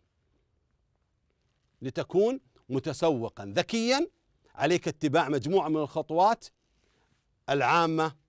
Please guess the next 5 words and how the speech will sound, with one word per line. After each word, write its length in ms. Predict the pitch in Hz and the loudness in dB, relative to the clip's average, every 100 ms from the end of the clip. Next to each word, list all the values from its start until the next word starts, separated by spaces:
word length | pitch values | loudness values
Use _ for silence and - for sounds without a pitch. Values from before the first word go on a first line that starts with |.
| _ | _
والمرتبة 760 | 143 151 139 151 - 170 156 147 _ _ _ _ _ _ _ | -2 2 2 0 -2 -2 -2 -4 _ _ _ _ _ _ _
ذكرناها. 560 | 104 143 127 95 82 _ _ _ _ _ _ _ _ _ _ _ _ _ _ _ _ _ _ _ _ _ _ _ _ - | -6 -6 -6 -12 -18 _ _ _ _ _ _ _ _ _ _ _ _ _ _ _ _ _ _ _ _ _ _ _ _ -4
نشاط، 480 | 202 - 151 - - _ _ _ _ _ _ _ _ _ _ _ _ _ | -4 -2 -4 -6 -20 _ _ _ _ _ _ _ _ _ _ _ _ _
تأمل 580 | 185 190 180 170 175 180 _ | -2 0 0 -2 -2 -6 _
وناقش. 580 | 139 127 80 - - - | -6 -4 -8 -16 -18 -18